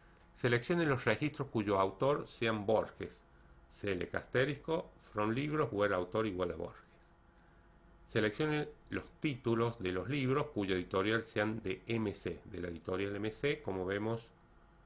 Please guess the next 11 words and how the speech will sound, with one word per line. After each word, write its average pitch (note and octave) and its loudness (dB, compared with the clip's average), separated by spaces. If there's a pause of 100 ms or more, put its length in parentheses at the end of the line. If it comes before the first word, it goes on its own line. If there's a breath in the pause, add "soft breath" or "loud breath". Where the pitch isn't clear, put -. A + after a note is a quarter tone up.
(280)
hay G2 2
solamente G2+ -2
un G#2+ 2
libro. F2 -8 (680)
Vamos A2 0
ejecutando C#3 0 (640)
y A2+ -4 (800)
viendo G#2+ 2
si F#2+ -4
es G2+ -2
correcto. - -4